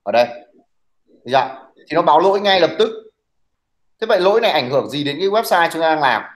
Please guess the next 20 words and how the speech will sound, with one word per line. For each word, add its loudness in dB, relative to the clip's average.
Thì -10
các -2
bạn 2
thấy 0
cái -4
đoạn 0
code 2
này -6
của -6
tôi 2
thì -14
theo 2
logic 0
là -4
nó -2
sẽ -10
không -10
sai 0
gì -10
cả. -6